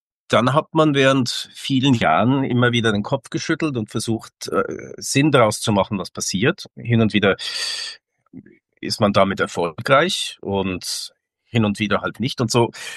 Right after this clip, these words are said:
so entwickelt sich dann sowas wie eine, wie eine, wie eine, wie eine Map, wie eine persönliche Trump-Landkarte vielleicht,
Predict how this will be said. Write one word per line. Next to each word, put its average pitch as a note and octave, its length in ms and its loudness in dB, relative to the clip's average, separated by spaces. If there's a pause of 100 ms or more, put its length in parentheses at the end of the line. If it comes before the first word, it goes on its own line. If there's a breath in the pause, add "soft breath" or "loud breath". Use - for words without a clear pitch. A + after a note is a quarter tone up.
(100)
so C#3+ 120 0
entwickelt D#3 380 2
sich C3+ 160 -2
dann C3 160 4
sowas B2 320 2
wie B2+ 60 2
eine, G#2+ 280 4
wie G2+ 180 -4
eine, F#2 340 2
wie F2+ 100 -6
eine, F2 380 -4
wie F#2 100 -20
eine E2+ 140 -10
Map, G2+ 360 2
wie G2 140 0
eine E2 220 -6 (220)
persönliche G#2 600 -2
Trump-Landkarte F2+ 1300 0
vielleicht, - 560 -12